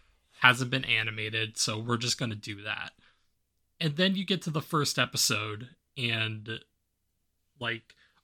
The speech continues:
oh no, we've killed off Scott, um, at, right at the beginning. And now we're gonna tell this whole new story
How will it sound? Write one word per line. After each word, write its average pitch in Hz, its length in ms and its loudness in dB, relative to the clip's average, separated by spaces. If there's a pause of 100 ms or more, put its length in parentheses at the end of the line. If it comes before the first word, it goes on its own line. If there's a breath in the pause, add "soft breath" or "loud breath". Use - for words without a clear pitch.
(160)
oh 160 160 4
no, 143 160 2
we've 135 420 0 (200)
killed 143 220 2
off 120 220 4
Scott, 107 460 2 (1160)
um, 110 380 -8 (320)
at, 131 260 6
right 131 200 4
at 120 100 -4
the 113 60 -6
beginning. 110 420 -8 (880)
And 139 120 6
now 139 140 6
we're 131 120 2
gonna 131 180 2
tell 135 180 0
this 120 200 0
whole 127 180 -2
new 120 160 0
story 110 500 -4